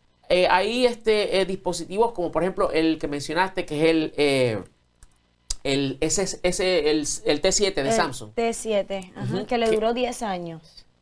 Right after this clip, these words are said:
Speaker 2: Ese es el que le duró un
Speaker 1: es,
Speaker 2: montón,
Speaker 1: eh,
Speaker 2: diez
Speaker 1: no, ese es el
Speaker 2: años.
Speaker 1: disco duro externo, él está reemplazando el que le
Speaker 2: Ah,
Speaker 1: duró
Speaker 2: ok,
Speaker 1: por
Speaker 2: por
Speaker 1: ese.
Speaker 2: ese.
Speaker 1: Exacto. Pues ya el T siete de Samsung específicamente,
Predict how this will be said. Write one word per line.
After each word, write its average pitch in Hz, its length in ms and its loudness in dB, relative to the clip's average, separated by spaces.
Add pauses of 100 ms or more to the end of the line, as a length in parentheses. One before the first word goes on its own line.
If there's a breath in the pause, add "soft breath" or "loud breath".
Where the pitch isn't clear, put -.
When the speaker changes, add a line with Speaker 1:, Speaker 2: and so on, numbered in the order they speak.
(120)
Speaker 2:
Ese 202 260 -8
es 247 100 -2
el 233 40 -8
que 226 80 -6
le 208 140 -4
duró 196 300 -2
un 208 40 -2
Speaker 1:
es, 208 140 2
Speaker 2:
montón, 175 500 -6 (140)
Speaker 1:
eh, 185 120 -4
Speaker 2:
diez 196 180 2
Speaker 1:
no, 220 100 4
ese 220 140 2
es 240 40 4
el 233 60 2
Speaker 2:
años. 202 60 -6
Speaker 1:
disco 226 220 2
duro 240 160 2
externo, 240 360 2
él 190 140 4
está 202 200 2
reemplazando 220 500 -2
el 202 140 -2
que 165 220 2
le 160 140 4
Speaker 2:
Ah, 156 240 4
Speaker 1:
duró - 120 2
Speaker 2:
ok, - 60 -10
Speaker 1:
por 190 180 0
Speaker 2:
por 135 180 4
Speaker 1:
ese. 202 380 4
Speaker 2:
ese. 190 200 -6
Speaker 1:
Exacto. 127 520 -4 (540 soft breath)
Pues 208 320 2
ya 269 440 2 (300)
el 190 220 2
T 226 160 4
siete 269 380 4
de 240 100 4
Samsung 254 400 -2
específicamente, 233 880 -2